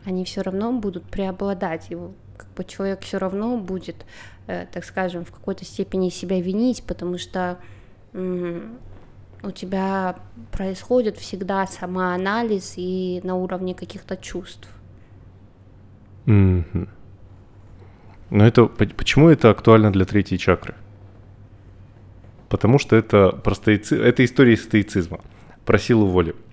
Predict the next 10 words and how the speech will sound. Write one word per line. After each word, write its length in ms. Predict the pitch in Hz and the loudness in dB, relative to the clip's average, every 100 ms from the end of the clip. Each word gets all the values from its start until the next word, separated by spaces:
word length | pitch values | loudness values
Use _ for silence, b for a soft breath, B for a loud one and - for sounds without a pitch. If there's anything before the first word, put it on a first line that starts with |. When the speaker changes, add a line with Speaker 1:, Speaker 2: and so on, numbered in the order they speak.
| - - - - - - - | -20 -20 -20 -20 -20 -20 -6
Speaker 2:
А, 420 | 95 92 85 - - - | 0 2 2 -2 -10 -18
с-, 200 | - - - 117 | -14 -12 -6 -6
есть, 300 | 113 110 110 | 2 4 4
короче, 380 | - 107 - 98 - | 4 2 2 0 0
очень 280 | 104 95 90 | -2 -2 -4
классная 480 | - 107 101 98 90 | 4 6 6 4 0
цитата, 460 | 98 135 - - - - b b b b - | 2 2 2 -2 -6 -20 b b b b -6
которая 320 | - 110 95 | 2 4 4
полностью, 720 | - 123 123 113 - 113 110 - - - - - | 6 6 4 2 0 0 0 -6 -20 -20 -20 -8
э, 440 | 95 92 92 90 | -2 0 2 0